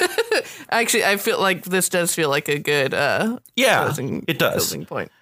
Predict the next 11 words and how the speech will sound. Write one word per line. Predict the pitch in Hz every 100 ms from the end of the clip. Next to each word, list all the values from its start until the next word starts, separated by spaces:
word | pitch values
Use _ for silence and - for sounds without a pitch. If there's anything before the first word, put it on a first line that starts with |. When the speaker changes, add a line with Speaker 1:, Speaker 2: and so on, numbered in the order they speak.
| _ _ _ _ _ -
Speaker 2:
And | 175 156 135 - _ _ -
I, | 131 143 156 151 147 107 _ _
I | 123 131
love, | 117 113 117 120 120 120 - - - 127
uh, | 123 104 104 - - _ _
talking, | - 123 104 127 120 127 131 - _ _
uh, | 143 117 - - _ _
but | 113
I, | 107 104 -
I | 107
definitely | 113 107 120 - 113 104